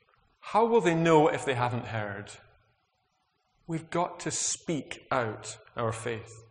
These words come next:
Otherwise, it becomes mystery. Otherwise, people don't know. We need to give a reason for the hope that's within us,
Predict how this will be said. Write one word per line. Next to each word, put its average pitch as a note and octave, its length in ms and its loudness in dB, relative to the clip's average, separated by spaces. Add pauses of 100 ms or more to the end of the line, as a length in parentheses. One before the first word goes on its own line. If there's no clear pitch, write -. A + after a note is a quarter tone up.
(840)
Otherwise, F3 420 6
it E3+ 60 0
becomes D3 320 0
mystery. G3 600 -2 (540)
Otherwise, F#3 540 6
people G3 340 -2
don't G#3+ 280 0
know. E3+ 420 -6 (220)
We G3+ 180 -2
need G#3+ 300 -2
to A3 80 -6
give F#3+ 220 2
a G#3 60 6
reason F#3+ 520 2
for F3 120 -4
the F3 100 0
hope F3 340 4
that's C#3+ 200 0
within C3+ 300 -2
us, - 320 -12